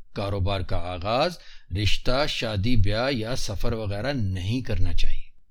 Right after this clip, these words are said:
محترم سامعین، حیرانگی اس بات کی نہیں کہ ایسے خیالات کہاں سے آئے، کیونکہ یہ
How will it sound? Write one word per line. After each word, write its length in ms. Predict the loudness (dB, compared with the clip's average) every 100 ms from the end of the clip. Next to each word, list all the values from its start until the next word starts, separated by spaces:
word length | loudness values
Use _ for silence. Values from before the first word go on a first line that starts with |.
| -4
محترم 360 | 6 12 12
سامعین، 480 | 10 2 2 2 6
حیرانگی 760 | 8 8 6 4 2 -4 0 2
اس 200 | 2 2
بات 320 | 0 4 8
کی 100 | 8
نہیں 280 | 8 8 4
کہ 160 | -2 -6
ایسے 300 | -4 -6 -6
خیالات 540 | -6 -4 -4 -4 -6 -8
کہاں 300 | -6 -2 4
سے 200 | 6 6
آئے، 220 | 4 -4 -12 -20 -20 -20 -20 -12 -12 -14 -8
کیونکہ 500 | -6 -6 0 2 2 -2
یہ 360 | 4 8 8